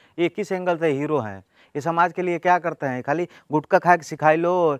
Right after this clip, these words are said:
लूडो खेल के सिखाई लो, गेम खेल के सिखाई लो, ये कैसा हीरो है जी? विचार में बदलाव कीजिए, समाज अपने आप बदल जाएगा। चलते हैं भैया, गांव वाले रिपोर्टर का आप सबको नमस्कार। वीडियो को शेयर कर दीजिए सबको। हाँ, ये वीडियो अमिताभ बच्चन, अक्षय कुमार, कमला पसंद वाले के पास भी पहुंचना चाहिए,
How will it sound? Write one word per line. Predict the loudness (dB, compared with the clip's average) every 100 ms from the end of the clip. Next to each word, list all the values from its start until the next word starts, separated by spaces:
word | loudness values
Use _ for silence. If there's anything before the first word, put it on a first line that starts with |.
| -8 -6
लूडो | -2 0 0
खेल | 0 -2
के | -2
सिखाई | 2 4 4
लो, | 2 -2
गेम | -2 -2 -2
खेल | -4
के | -4
सिखाई | -6 -2 -2
लो, | -2
ये |
कैसा | -2 -2 0
हीरो | 0 0
है | -2
जी? | -2 -6 _ _ _ _ _ _ _ _ -8
विचार | 4 6 6
में | 2
बदलाव | 0 4 4
कीजिए, | 4 -6 -10 -10
समाज | -2 0 0
अपने | 0 0
आप | 0
बदल | -2 -6 -6
जाएगा। | -6 -6 -8 _ _ _ -6
चलते | -2 0
हैं | 0
भैया, | 0 0
गांव | 0
वाले | 0 -2
रिपोर्टर | -6 -8 -2
का | -2
आप | -2
सबको | -6 -6
नमस्कार। | -6 -2 0 0 0 _ _ -6
वीडियो | -4 -2
को | -4
शेयर | 0 0
कर | 2 -2
दीजिए | -2 -4 -4
सबको। | -2 -4 -2 -2
हाँ, | -2 -4
ये | -6
वीडियो | -2 0
अमिताभ | 0 2 2 4
बच्चन, | 2 0 0
अक्षय | 0 0 -2
कुमार, | 0 0
कमला | 0 -4 -2 -4
पसंद | -4 -6 -6 0
वाले | 0 0
के | -2 -4
पास | 0 0
भी | -2
पहुंचना | -4 -4 -4 -4
चाहिए, | -4 -4 -4 -6